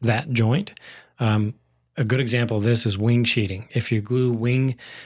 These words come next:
uh, if you glue sheets of balsa together to act as your wing sheeting and you use C A, that joint is gonna be harder than the wood that surrounds it. So when you go to sand it, uh, the wood around that joint is gonna sand faster than the joint itself. So then you end up with,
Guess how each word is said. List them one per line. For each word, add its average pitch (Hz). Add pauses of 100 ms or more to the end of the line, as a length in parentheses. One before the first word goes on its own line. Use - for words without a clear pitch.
(280)
uh, 127
if 113
you -
glue 131
sheets 147
of 117
balsa 117
together 110
to -
act 110
as 104
your 101
wing 160
sheeting 104
and 113
you 104
use 107
C 123
A, 110 (420)
that 127
joint 123
is 104
gonna 110
be 107
harder 113
than 107
the 98
wood 107
that 101
surrounds 110
it. 101 (460)
So 117
when 127
you 117
go 117
to 101
sand 120
it, 98 (560)
uh, 107
the 104
wood 127
around 120
that 101
joint 104
is 101
gonna 107
sand 107
faster 107
than 110
the 107
joint 107
itself. 110
So -
then 120
you 117
end 113
up 107
with, 107